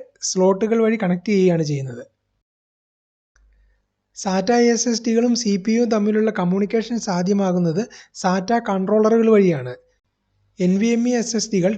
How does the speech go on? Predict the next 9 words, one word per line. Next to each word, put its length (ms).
ഡയറക്റ്റ് 420
മദർ 200
ബോർഡുമായി 380
കണക്ട് 280
ചെയ്തിരിക്കുന്നത് 560
കൊണ്ട് 240
സി 140
പി 160
യുമായിട്ടുള്ള 500